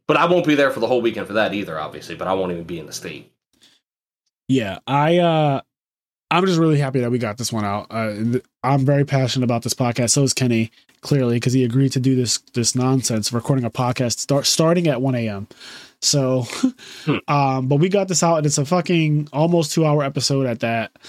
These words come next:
Speaker 2: Like, we could have just skimped on it and been like, "Let's just get an hour out just to give him something." But, like, we actually fully recorded an episode as though we were doing it.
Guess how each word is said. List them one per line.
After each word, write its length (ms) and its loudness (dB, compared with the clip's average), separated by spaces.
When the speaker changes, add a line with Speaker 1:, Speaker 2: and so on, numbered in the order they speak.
Speaker 2:
Like, 160 -2
we 140 4
could 160 2
have 100 4
just 200 0
skimped 260 -2
on 120 4
it 40 2
and 80 2
been 60 2
like, 100 2
"Let's 160 2
just 160 0
get 120 2
an 100 -2
hour 240 2
out 180 0
just 140 -4
to 60 -4
give 120 0
him 120 -2
something." 420 -2
But, 120 -2
like, 180 -2
we 180 0
actually 400 0
fully 340 2
recorded 400 0
an 60 -2
episode 320 0
as 160 0
though 220 2
we 320 0
were 140 0
doing 320 0
it. 200 -2